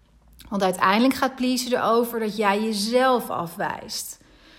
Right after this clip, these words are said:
Die angst voor afwijzing is ook alleen maar een spiegel voor wat je bij jezelf doet. Want als jij jezelf niet zou afwijzen, dan zou je jezelf helemaal laten zien. En dan zou je het niet nodig hebben om te hoeven pleasen of aan verwachtingen te voldoen.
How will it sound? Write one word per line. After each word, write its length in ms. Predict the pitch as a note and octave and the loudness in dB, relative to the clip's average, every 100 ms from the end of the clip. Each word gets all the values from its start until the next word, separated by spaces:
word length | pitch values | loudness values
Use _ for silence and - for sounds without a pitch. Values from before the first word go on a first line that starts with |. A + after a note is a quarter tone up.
| - | -14
Die 180 | G3+ | -6
angst 300 | - B3+ C#4+ | 4 4 4
voor 120 | - G#3+ | 0 -2
afwijzing 760 | A3 A#3+ A#3 F#3 F#3+ G3 G#3 | 0 0 0 0 0 -2 -4
is 120 | G3+ | -4
ook 240 | - G#3+ A3 | -4 -4 -2
alleen 260 | G3+ G#3 | -2 -2
maar 140 | G#3 F#3 | -2 -4
een 60 | |
spiegel 580 | G3 - B3+ - G3 G3 | -6 -4 -4 -4 -4 -4
voor 180 | G3 G3+ | -4 -6
wat 200 | G3 G3 | -6 -6
je 60 | |
bij 200 | G3 F#3 | -4 -2
jezelf 460 | F#3+ F#3 G3 F3+ F3+ | -2 -2 0 0 -2
doet. 420 | - F#3+ - - - - - | -4 -6 -6 -12 -12 -18 -12
Want 160 | G#3 G3+ | -6 -2
als 240 | - A#3+ | 0 0
jij 180 | A#3+ A3 | 0 0
jezelf 400 | G#3+ G3 A3 A#3 | 0 2 2 2
niet 160 | A3+ G#3 | 0 -2
zou 180 | G3+ | -4
afwijzen, 840 | - A#3+ A#3+ F#3+ E3+ F3 E3+ G3 E4 - - _ | -2 -2 0 -2 -2 -4 -4 -6 -8 -14 -20 _
dan 100 | G#3+ | -4
zou 220 | F#3+ G#3 G#3 | 2 2 2
je 80 | |
jezelf 340 | G3+ F#3+ G#3 G3+ | 0 0 0 -2
helemaal 380 | E3+ G#3 G3+ F#3+ | -2 -2 0 2
laten 300 | F3+ F3 F#3+ | 0 0 -4
zien. 360 | - B3+ F#3 | -4 -2 -2
En 100 | E3+ | -4
dan 120 | F#3+ | -4
zou 160 | F#3 G3+ | 0 0
je 100 | F#3+ | 0
het 100 | G3 | 0
niet 120 | F3+ | -2
nodig 400 | F#3+ A#3 B3+ G3+ | 2 4 2 0
hebben 260 | F#3 F3+ F#3 | -4 -4 -4
om 180 | F#3+ F#3 | -6 -6
te 100 | F#3+ | -6
hoeven 280 | F#3+ F#3 | -6 -8
pleasen 440 | F#3 G3 F#3+ F3+ F3+ | -6 -4 -2 -2 -4
of 80 | F3+ | -6
aan 200 | F#3 F3+ | -6 -6
verwachtingen 540 | F#3+ A#3 - A#3+ F#3+ | -2 -2 -2 -4 -6
te 100 | F3+ | -8
voldoen. 600 | F3 F#3 E3+ E3 A#3 B3+ | -8 -6 -4 -2 -4 -4